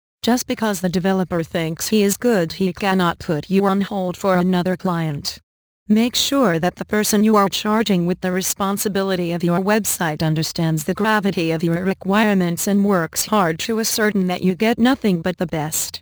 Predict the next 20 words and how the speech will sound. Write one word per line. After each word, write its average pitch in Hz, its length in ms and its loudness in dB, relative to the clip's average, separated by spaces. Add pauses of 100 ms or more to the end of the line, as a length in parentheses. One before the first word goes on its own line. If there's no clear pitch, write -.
(920)
One 208 360 2
of 175 140 0
the 208 100 0
most 220 380 0
important 220 580 0
things 165 440 -2
for 190 160 -2
a 175 80 -2
user 196 420 0
is 175 200 0
to 202 200 -4
be 214 160 2
happy 208 340 0
with 175 200 -2
the 180 160 -2
after-sales 214 720 0
service 170 420 -4
of 175 120 -2
the 190 60 -4
product. 196 640 -4